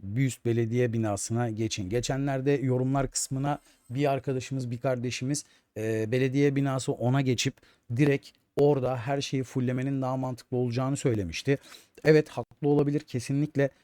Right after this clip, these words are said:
Hani bir anda büyütüp oradan da ilerleyebilirsiniz. Sonuçta kupanız yükseldikçe üst liglere doğru çıkıyorsunuz. O ayrı bir şey ama, e, şöyle bir durum söz konusu. Bir yandan duvar mı basmaya uğraşacaksınız? İşte bir yandan kalkıp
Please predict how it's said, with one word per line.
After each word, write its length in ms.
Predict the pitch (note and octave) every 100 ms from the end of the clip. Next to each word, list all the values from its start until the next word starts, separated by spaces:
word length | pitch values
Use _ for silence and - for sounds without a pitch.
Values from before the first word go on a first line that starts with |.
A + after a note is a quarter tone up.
| -
Hani 300 | A2+ G#2+ A2+
bir 100 | D3
anda 360 | C#3 C3+ C3
büyütüp 460 | B2 C3+ - E3 -
oradan 380 | C#3 C#3+ C#3+ C3+
da 60 | C#3
ilerleyebilirsiniz. 920 | C3 C#3 C#3 C#3+ C#3+ D3+ - A2+ - _ _ _
Sonuçta 500 | - C#3 C#3 - C#3+
kupanız 420 | - - C#3+ C3+
yükseldikçe 680 | C#3 - C#3 C#3 B2 - C#3+ -
üst 220 | C3+ -
liglere 340 | C3 B2 C#3+ C#3
doğru 180 | C3+ A#2+
çıkıyorsunuz. 680 | - - C#3 - A#2+ A#2 _
O 120 | B2
ayrı 240 | C3 C#3 B2
bir 40 |
şey 200 | - C#3 -
ama, 280 | D3 B2+ - - _ _ -
e, 720 | A#2 A2+ A2+ A2 A2+ A2 A2
şöyle 320 | - C#3+ C#3+
bir 80 | C#3
durum 180 | C3 C3+
söz 220 | - A#2+
konusu. 460 | - A#2 G#2+ D3 C#3+ _ _ _ _ _ _ _ _ A2
Bir 140 | A#2
yandan 400 | C#3+ C#3+ C#3+ C#3+
duvar 220 | B2 B2
mı 160 | C3+ C3+
basmaya 340 | C3+ - C#3+
uğraşacaksınız? 840 | C#3 C#3 C3 - C#3 - B2 G2+ -
İşte 360 | - B2 G2+ G#2
bir 60 |
yandan 480 | C3 C#3 C3 C3 C3
kalkıp 420 | - B2+ B2 C3+